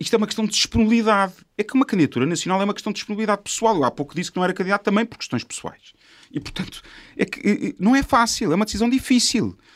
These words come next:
Eu tive para ser candidato há quatro anos e não fui. Eh, ehm, tinha sido pai, fui pai tarde, eh, eh, e, portanto, as decisões pessoais, isto também impacta do ponto de vista pessoal.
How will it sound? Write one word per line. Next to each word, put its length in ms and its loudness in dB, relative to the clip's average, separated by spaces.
Eu 140 2
tive 160 -6
para 100 -4
ser 80 0
candidato 320 0
há 100 2
quatro 400 0
anos 220 2
e 40 -2
não 120 4
fui. 500 0
Eh, 260 2
ehm, 720 -4
tinha 140 -4
sido 220 -6
pai, 720 0
fui 140 -10
pai 240 -2
tarde, 680 -6
eh, 240 4
eh, 280 4
e, 80 -2
portanto, 520 -4
as 100 -4
decisões 300 -4
pessoais, 400 -6
isto 140 -12
também 220 2
impacta 440 -2
do 120 -10
ponto 160 -4
de 40 -18
vista 160 -6
pessoal. 440 -2